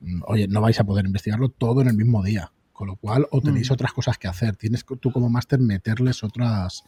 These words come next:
Speaker 1: otras cosas, ¿no? Que tengan que hacer, otros problemas. O sea, meterlos en el mundo real, porque en las aventuras normalmente a-, abstraes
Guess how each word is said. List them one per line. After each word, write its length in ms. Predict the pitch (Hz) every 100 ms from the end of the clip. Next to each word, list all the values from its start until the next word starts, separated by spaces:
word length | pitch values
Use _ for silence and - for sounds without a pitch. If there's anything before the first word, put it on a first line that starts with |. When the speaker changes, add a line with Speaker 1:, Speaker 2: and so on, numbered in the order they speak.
| _ _ -
Speaker 1:
otras 240 | 113 113
cosas, 320 | - 110 98
¿no? 80 | 107
Que 60 | 107
tengan 220 | 104 98
que 80 | 95
hacer, 160 | - 117
otros 200 | 113 107
problemas. 560 | - 101 131 139 147 - - -
O 20 |
sea, 100 | -
meterlos 360 | 104 117 139 151
en 80 | 127
el 80 |
mundo 260 | 107 123 143
real, 300 | 117 98 127
porque 240 | 95 -
en 80 | 95
las 100 | 95
aventuras 320 | 95 90 110
normalmente 460 | 123 117 123 143 107
a-, 100 | 87 - _
abstraes 680 | 101 - - 123 123 -